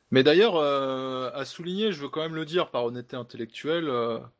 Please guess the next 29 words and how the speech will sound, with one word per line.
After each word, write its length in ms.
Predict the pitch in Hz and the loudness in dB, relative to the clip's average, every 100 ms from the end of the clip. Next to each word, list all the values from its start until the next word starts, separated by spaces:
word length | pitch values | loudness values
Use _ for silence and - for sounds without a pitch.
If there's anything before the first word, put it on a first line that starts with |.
| _ _ _ _ _ | _ _ _ _ _
localement, 800 | 127 127 139 127 135 165 170 156 | -2 0 2 0 0 -2 0 2
euh, 1200 | 123 120 120 71 71 71 65 - - - - - | 2 0 -2 -6 -10 -12 -14 -16 -16 -16 -16 -14
l'extrême 360 | - 127 - 135 | -6 -6 -4 -2
droite 200 | 117 120 | 0 0
catholique 520 | - 113 123 160 - | 0 -4 -4 -4 -2
a, 800 | 120 113 120 120 - - - - - | -2 -2 -4 -8 -12 -16 -16 -18 -12
a 80 | - | -2
quand 120 | 135 | 0
même 140 | 147 | 0
essayé 260 | 139 - 139 | -2 -2 -4
de 60 | |
couler 260 | 131 135 143 | -4 -2 -2
une 100 | 156 | 0
des 100 | 127 | 0
rares 240 | 123 139 127 | 2 0 -2
initiatives 500 | 127 113 117 - 113 | -10 -8 -10 -10 -10
blanches 360 | 123 147 156 | -4 -4 -4
qui 140 | - 120 | -6 -4
allait 120 | 120 | -2
dans 100 | 135 | -2
la 100 | 117 | -4
bo-, 140 | 113 | -6
dans 140 | 120 117 | -6 -6
la 80 | 110 | -4
bonne 200 | 120 120 | -6 -2
direction 500 | 117 113 - 151 139 | -2 -2 -4 -8 -8
au 40 | |
niveau 220 | 120 120 | -4 -6
communautaire. 560 | 117 117 120 120 123 | -4 -4 -4 -4 -6